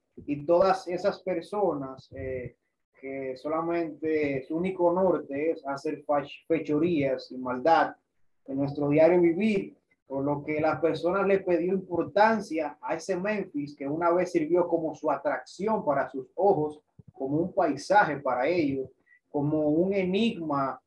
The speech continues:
eh, que lo llenaba de felicidad por saber que existía allí dentro. Y al final el Memphis, eh, eh, resultó ser olvidado y muchas veces, en muchísimas ocasiones,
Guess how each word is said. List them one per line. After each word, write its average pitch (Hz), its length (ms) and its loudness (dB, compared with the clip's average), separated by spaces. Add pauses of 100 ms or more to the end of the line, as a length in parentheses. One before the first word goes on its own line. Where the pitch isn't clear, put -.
(260)
eh, 143 460 -2
que 160 80 0
lo 165 80 4
llenaba 156 400 4
de 175 120 2
felicidad 151 800 0
por 131 220 -10
saber 135 500 -6
que 156 160 -8
existía 170 680 -4
allí 170 220 0
dentro. 147 420 0 (640)
Y 147 100 -2
al 156 160 4
final 165 720 2 (260)
el 165 140 -2
Memphis, 190 760 0
eh, 147 480 -4
eh, 143 240 -6
resultó 160 380 -2
ser 185 200 0
olvidado 160 720 4 (460)
y 151 200 0
muchas 185 500 0
veces, 143 600 0
en 156 260 -4
muchísimas 190 600 -4
ocasiones, 147 760 -2